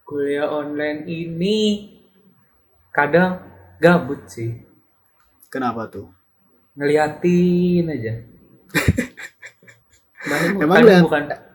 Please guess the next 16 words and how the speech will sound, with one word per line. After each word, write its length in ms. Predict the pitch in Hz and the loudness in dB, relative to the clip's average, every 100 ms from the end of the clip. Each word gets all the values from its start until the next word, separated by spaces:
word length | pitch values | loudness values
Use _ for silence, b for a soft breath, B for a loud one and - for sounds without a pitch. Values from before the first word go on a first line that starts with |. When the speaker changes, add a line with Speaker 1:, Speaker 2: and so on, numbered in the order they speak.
| _ _ _ _ _ _ _ _ _ _ _ _ _ | _ _ _ _ _ _ _ _ _ _ _ _ _
Speaker 1:
Terus 220 | 175 190 - | -2 -2 -2
terdistract-nya 760 | - 156 143 147 - 151 170 185 | -2 -2 -2 -8 -4 -2 0 0
banyak 260 | 165 156 156 | 4 4 2
banget 200 | 180 180 | -4 -4
gitu. 220 | - - 165 - - _ _ _ _ _ | -8 -6 -8 -8 -20 _ _ _ _ _
Sa- 380 | - - 139 135 | -6 0 0 0
Speaker 2:
Waduh, 160 | 165 | 0
iya 160 | 147 139 | 0 0
sih. 320 | - 113 127 _ _ _ _ _ | -4 -12 -16 _ _ _ _ _
Speaker 1:
ada 400 | 139 139 143 139 | -6 -2 0 -2
apa 560 | - 156 - 175 175 170 | -4 -8 -2 2 2 2
gitu, 160 | 151 - | -2 -6
tiba-tiba 360 | 139 123 151 | -6 -4 -2
ngambil 300 | 165 139 135 139 | -2 -2 -2 0
makan 600 | 147 147 - 170 165 165 | -2 -2 -2 2 2 2
lah 240 | 165 165 | 0 -2